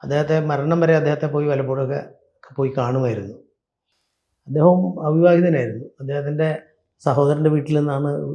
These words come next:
ചോറൊക്കെ കൊണ്ടുവരുന്നതെന്നൊക്കെ അദ്ദേഹം എന്നോട് പറഞ്ഞിട്ടുണ്ടായിരുന്നു. പിന്നീട് കെ എം കമാലുദ്ദീൻ എന്ന് പറഞ്ഞൊരു ലീഡർ ഉണ്ടായിരുന്നു.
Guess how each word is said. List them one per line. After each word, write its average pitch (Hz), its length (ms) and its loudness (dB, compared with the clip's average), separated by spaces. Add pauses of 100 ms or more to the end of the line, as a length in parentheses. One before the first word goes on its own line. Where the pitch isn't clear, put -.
(120)
ചോറൊക്കെ 135 340 0
കൊണ്ടുവരുന്നതെന്നൊക്കെ 135 720 -2
അദ്ദേഹം 131 300 -2
എന്നോട് 127 200 -4
പറഞ്ഞിട്ടുണ്ടായിരുന്നു. 110 760 -10 (880)
പിന്നീട് 160 600 4
കെ 156 80 4 (100)
എം 175 100 2
കമാലുദ്ദീൻ 151 520 2
എന്ന് 143 160 0
പറഞ്ഞൊരു 123 260 -4
ലീഡർ 113 300 -8
ഉണ്ടായിരുന്നു. 107 360 -12